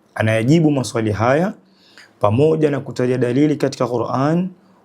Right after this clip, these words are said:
"wal hadithi," na hadithi ya Mtume alayhi salatu wassalam, au na dalili katika hadithi za Mtume alayhi salatu wassalam, "liyatma'inna al-qari'u ila sihhati al-jawabi," ili yule anayesoma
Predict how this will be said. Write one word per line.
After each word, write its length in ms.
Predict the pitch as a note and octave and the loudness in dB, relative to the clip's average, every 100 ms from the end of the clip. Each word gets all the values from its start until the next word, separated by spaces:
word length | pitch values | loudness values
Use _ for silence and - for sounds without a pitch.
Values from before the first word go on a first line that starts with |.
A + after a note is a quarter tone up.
| _ _ B2 | _ _ 2
"wal 160 | A#2+ | 2
hadithi," 720 | A2 C3 C3+ E3 C3+ A2+ F#2 F2 _ _ _ | 2 0 2 2 0 -4 -10 -12 _ _ _
na 200 | G#2+ A2 | 0 2
hadithi 640 | G#2+ A#2 B2 D3+ D3 - C#3 | 2 0 2 2 0 0 2
ya 100 | C3+ | 2
Mtume 420 | B2 - C#3+ B2+ | 0 0 0 0
alayhi 320 | A#2 B2+ B2 | 0 0 -2
salatu 480 | A2 A#2+ A#2+ A2+ A#2 | -2 -2 -2 -2 -4
wassalam, 600 | G#2+ - A#2 C#3+ B2+ G2+ - - | -6 0 2 2 -2 -8 -6 0
au 200 | B2+ B2 | 0 0
na 120 | A#2+ | -2
dalili 480 | A#2 A#2+ E3 D#3+ C#3+ | 0 2 2 2 0
katika 320 | A#2 - - | -4 -8 -12
hadithi 380 | - A#2+ C#3+ D3 | -4 0 0 -2
za 180 | B2 | -10
Mtume 360 | A2+ G#2 B2 A2+ | -8 -4 -2 -2
alayhi 260 | A2 A2 G#2 | 0 0 -2
salatu 360 | - A2 G#2+ | -2 -2 -2
wassalam, 500 | G#2+ - A#2 D3 G3 - _ _ - - _ - | -4 0 2 2 0 -8 _ _ -20 -20 _ 0
"liyatma'inna 920 | A#2+ C3+ C3 C3+ C3 E3 F#3 E3+ C#3+ | 2 2 0 -4 -2 0 2 2 0
al-qari'u 920 | C3 - B2+ C3+ B2 B2+ B2+ C3+ C#3 - | -2 -2 0 2 0 -2 -4 -4 -6 -8
ila 320 | A#2 A2+ A2+ G#2+ | -2 0 0 -2
sihhati 540 | D#3 D3 - A2+ A#2+ | -2 -2 -4 -4 -4
al-jawabi," 600 | A2+ G2+ F#2+ F#2+ F2+ F2 - _ - - - - | -4 -2 -2 -4 -6 -10 -18 _ -20 -20 -6 0
ili 420 | F3 E3+ D#3+ E3 - - - - | 2 4 0 -2 -8 -18 -12 0
yule 500 | A#2 C3+ C#3 F3 - - | 4 4 4 2 0 -4
anayesoma 880 | C#3 C3+ B2+ B2+ - D3+ B2+ G#2+ | 0 0 0 -2 0 0 0 -4